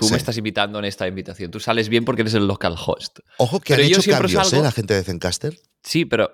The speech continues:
Speaker 1: bueno, a lo mejor esto ha cambiado, pero ya he visto que pasaba, es que pasa en directo y se queda grabado, es así. Entonces,
Speaker 2: Sí,
Speaker 1: lo que
Speaker 2: sí.
Speaker 1: estaba muy harto es que todos los episodios, los primeros tres segundos del vídeo, salgo así.
Speaker 2: Sí, sí, y entonces te has puesto
Speaker 1: Con
Speaker 2: guapo.
Speaker 1: cara, con,
Speaker 2: <laughs>
Speaker 1: con caras de, de esto, y entonces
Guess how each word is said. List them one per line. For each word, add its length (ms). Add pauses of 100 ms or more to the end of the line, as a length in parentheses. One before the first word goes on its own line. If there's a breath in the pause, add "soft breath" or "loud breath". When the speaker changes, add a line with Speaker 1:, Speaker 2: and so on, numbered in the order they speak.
Speaker 1:
bueno, 200
a 100
lo 40
mejor 260
esto 160
ha 60
cambiado, 320
pero 120
ya 120
he 40
visto 300
que 120
pasaba, 440
es 100
que 80
pasa 200
en 80
directo 480
y 60
se 140
queda 220
grabado, 340
es 100
así. 380
Entonces, 320
Speaker 2:
Sí, 40
Speaker 1:
lo 80
que 80
Speaker 2:
sí. 100
Speaker 1:
estaba 260
muy 200
harto 380 (400 soft breath)
es 140
que 120
todos 200
los 120
episodios, 420
los 100
primeros 260
tres 140
segundos 320
del 80
vídeo, 240
salgo 240
así. 320 (680 soft breath)
Speaker 2:
Sí, 300
sí, 280
y 120
entonces 300
te 80
has 80
puesto 260
Speaker 1:
Con 60
Speaker 2:
guapo. 200
Speaker 1:
cara, 120 (100)
con, 160
Speaker 2:
<laughs> 340
Speaker 1:
con 200
caras 380
de, 120
de 80
esto, 220
y 60
entonces 360